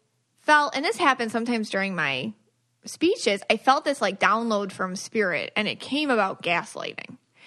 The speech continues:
And it was actually really powerful for me because with the whole relationship with narcissist thing, the gaslighting thing, I understand it. Gaslighting is, like,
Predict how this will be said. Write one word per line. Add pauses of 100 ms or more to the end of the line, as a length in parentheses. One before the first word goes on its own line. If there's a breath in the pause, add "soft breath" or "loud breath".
(420 loud breath)
And
it
was
actually
really
powerful
for
me (140 loud breath)
because (480 loud breath)
with
the
whole
relationship
with
narcissist
thing,
the
gaslighting
thing,
I
understand
it.
Gaslighting
is,
like,